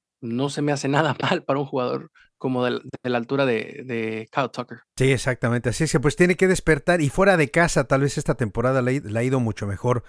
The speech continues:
Speaker 2: a, a, a Bregman. Así es que esperemos que el equipo manteniéndose fuera, arrancando serie en contra de los Angelitos de Los Ángeles el día de hoy, lunes,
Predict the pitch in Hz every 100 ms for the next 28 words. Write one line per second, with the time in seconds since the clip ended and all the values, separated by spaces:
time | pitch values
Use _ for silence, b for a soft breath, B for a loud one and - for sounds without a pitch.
0 | b b b 95 92 90 92 - 98 101
1 | 123 120 104 - 120 127 - 113 123 123
2 | - 104 98 98 - 110 104 104 143 123
3 | 127 113 104 120 131 131 120 123 - 151
4 | 147 143 b b b 101 101 107 - 127
5 | 123 - 131 131 110 123 117 117 107 101
6 | - 101 104 117 123 107 98 127 117 -
7 | 104 - 98 110 120 113 117 110 120 131
8 | 113 -